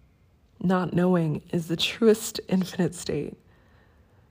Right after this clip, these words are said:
Just as being is born of non-being,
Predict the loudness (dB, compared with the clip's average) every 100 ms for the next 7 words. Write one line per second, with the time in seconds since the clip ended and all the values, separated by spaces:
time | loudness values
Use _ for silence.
0 | _ -4 -4 0 -2 4 6 8 6 4
1 | 2 0 2 2 -2 -2 2 2 4 2
2 | 2 2 0 0